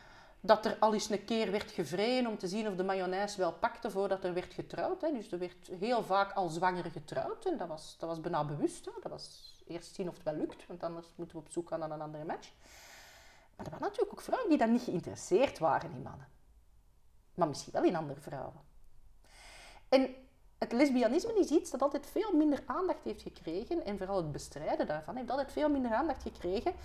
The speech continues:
ehm, als, eh, de mannelijke homoseksualiteit. Eh, de, de meeste wetten waren ook echt expliciet gericht tegen sodomie. En tegen sodomie, ja, dus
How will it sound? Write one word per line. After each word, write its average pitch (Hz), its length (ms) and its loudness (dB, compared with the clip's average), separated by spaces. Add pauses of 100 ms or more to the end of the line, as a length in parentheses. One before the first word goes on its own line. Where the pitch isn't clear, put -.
(500)
ehm, 233 440 6 (180)
als, 226 560 2
eh, 185 220 4
de 196 60 4
mannelijke 247 340 4
homoseksualiteit. - 1040 -8
Eh, 170 120 -4 (120)
de, 143 360 0
de 151 80 -4
meeste 175 360 0
wetten 370 280 2
waren 202 240 6
ook 214 140 -6 (260)
echt - 200 0 (100)
expliciet - 520 -6
gericht - 440 -6
tegen 226 220 -4
sodomie. 175 640 0 (420)
En 220 160 2
tegen 220 180 0
sodomie, 226 520 2 (420)
ja, 185 160 6
dus 175 260 -2